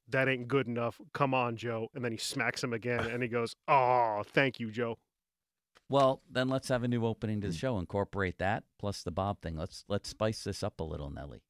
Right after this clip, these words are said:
Speaker 2: Can we? Are you in tomorrow?
Speaker 1: I'm not in tomorrow.
Speaker 2: No.
Speaker 1: But I
Speaker 2: All
Speaker 1: can
Speaker 2: right.
Speaker 1: spice it up.
Speaker 2: Bob, I never know who's in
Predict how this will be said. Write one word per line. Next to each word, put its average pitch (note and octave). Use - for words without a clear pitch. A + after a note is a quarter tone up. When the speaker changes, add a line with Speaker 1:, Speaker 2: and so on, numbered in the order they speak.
Speaker 2:
Can F#2
we? B2+
Are F#2
you G2+
in A#2+
tomorrow? B2+
Speaker 1:
I'm G#2+
not G#2+
in C3+
tomorrow. F#2+
Speaker 2:
No. F2
Speaker 1:
But B2
I C#3
Speaker 2:
All D3+
Speaker 1:
can D#3+
Speaker 2:
right. A2
Speaker 1:
spice A#2+
it B2
up. F#3+
Speaker 2:
Bob, D#3+
I A#2
never C#3+
know C3+
who's A2
in G2